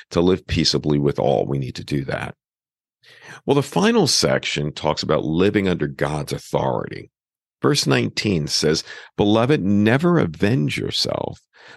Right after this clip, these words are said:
but leave it to the wrath of God, for it is written, 'Vengeance is mine, I will repay,' says the Lord." So don't seek revenge. We must not be bound by a desire to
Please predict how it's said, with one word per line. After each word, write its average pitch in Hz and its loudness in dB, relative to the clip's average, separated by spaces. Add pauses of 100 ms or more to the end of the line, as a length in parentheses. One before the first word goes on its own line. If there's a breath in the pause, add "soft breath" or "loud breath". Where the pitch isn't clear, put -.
(100)
but 110 4
leave 127 4
it 151 2
to - 4
the 87 4
wrath 65 -2
of 73 -4
God, - -2
for - -2
it 85 4
is 82 0
written, 80 0
'Vengeance 110 0
is 123 0
mine, 64 -2
I 78 2
will 92 4
repay,' 78 0
says - -2
the - -4
Lord." 69 -2 (760 loud breath)
So - 2
don't 175 2
seek - 2
revenge. 107 0 (360 loud breath)
We 127 4
must 165 2
not 151 0
be 202 2
bound 92 -2
by 92 0
a 90 0
desire 90 0
to - -2